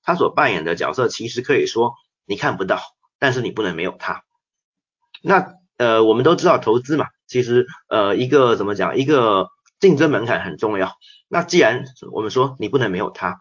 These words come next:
那它的竞争门槛就此出现了。而且，呃，最重要的一点是，当你在投资它的时候，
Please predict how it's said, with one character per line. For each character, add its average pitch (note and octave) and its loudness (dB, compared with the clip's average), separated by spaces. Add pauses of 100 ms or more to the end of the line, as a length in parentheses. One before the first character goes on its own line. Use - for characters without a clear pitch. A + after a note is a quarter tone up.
(260)
那 - -2
它 C#3 -2
的 A#2+ 0
竞 A#2 -4
争 A#2 -4
门 E2 -8
槛 - -12 (240)
就 B2+ 6
此 B2 -10
出 - -8
现 A#2 -2
了。 - -16 (1040)
而 F3 2
且， C#3+ 2 (240)
呃， A2+ 2
最 F#3 6
重 E3 0
要 D3+ 4
的 G#2 2
一 G#2+ 2
点 F2 -2
是， F#2 -8 (480)
当 G3 4
你 D#3 2
在 A#2+ -2
投 G#2 -4
资 G2 -10
它 G2+ 0
的 - -12
时 F#2 -6
候， - -6